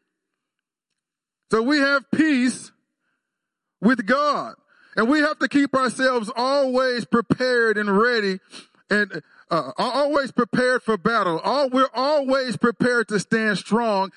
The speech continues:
if we're reminded of the fact that, that, that we have covenant with Almighty God, that we have peace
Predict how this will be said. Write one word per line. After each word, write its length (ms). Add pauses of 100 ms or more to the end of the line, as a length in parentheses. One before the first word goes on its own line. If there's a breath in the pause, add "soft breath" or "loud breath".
(120)
if 200
we're 140
reminded 960
of 140
the 120
fact 420 (520 soft breath)
that, 280 (260 soft breath)
that, 160
that 200
we 180
have 260
covenant 720 (480)
with 220
Almighty 520
God, 400 (1600)
that 140
we 180
have 260 (260)
peace 540